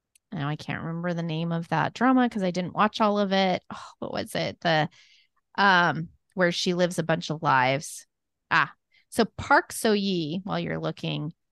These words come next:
she was in See You in My Nineteenth Life. So she had a, a bigger role 'cause she was, they showed her as her younger self a lot more, and I think in that than they did the younger girl in Revenant. But she's still,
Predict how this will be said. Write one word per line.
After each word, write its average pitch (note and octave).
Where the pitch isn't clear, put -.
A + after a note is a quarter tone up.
she -
was G#3
in E3+
See B3+
You B3+
in A3
My F3+
Nineteenth D#3+
Life. F#2+
So -
she C4+
had D#4
a, E3+
a F3+
bigger F3+
role E3+
'cause F3
she -
was, E3
they G#3+
showed G3
her F3+
as D3+
her F3
younger E3
self D#3
a -
lot D3
more, D#3+
and D#3
I A#2
think E3
in D#3+
that D3
than D#3+
they D3+
did D#3
the E3
younger D#3
girl D3+
in D3+
Revenant. C#3+
But E3+
she's C4+
still, E3+